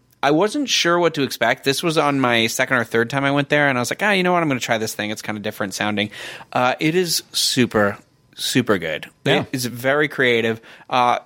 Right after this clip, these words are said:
Speaker 1: it's, and again, we talked about portions at N B C. The portions at Toothsome are huge. So this is a shareable item.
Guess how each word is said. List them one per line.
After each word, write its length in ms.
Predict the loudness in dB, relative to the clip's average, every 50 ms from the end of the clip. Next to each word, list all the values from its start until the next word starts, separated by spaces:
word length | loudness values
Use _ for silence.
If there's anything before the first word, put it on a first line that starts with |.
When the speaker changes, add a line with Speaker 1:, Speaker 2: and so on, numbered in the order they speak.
| _ _
Speaker 1:
it's, 260 | -2 -2 -2 -4 -8 -4 -2
and 260 | 0 0 0 0 -2 -2
again, 360 | 0 2 2 2 2 0 -2 -4
we 100 | -4 -2
talked 220 | 0 0 0 0 0
about 180 | 0 0 0
portions 400 | 0 0 0 0 2 0 0 0
at 120 | 0 0 2
N 160 | 0 0 0
B 80 | 0 -2
C. 260 | 0 0 2 2 2
The 100 | 0 0
portions 420 | 0 0 0 0 2 0 -2 0 0
at 120 | -2 -2
Toothsome 380 | 0 -2 -2 0 2 2 2 2 2
are 180 | 2 2 2
huge. 440 | 2 0 -2 -4 -4 -4 -4 -6 -6 -4
So 80 | 0 0
this 160 | 2 2 2
is 120 | 2 2
a 40 | 2
shareable 640 | 2 2 2 2 4 4 4 2 2 0 -2 -6 -6
item. 340 | -8 -8 -8 -10 -12 -12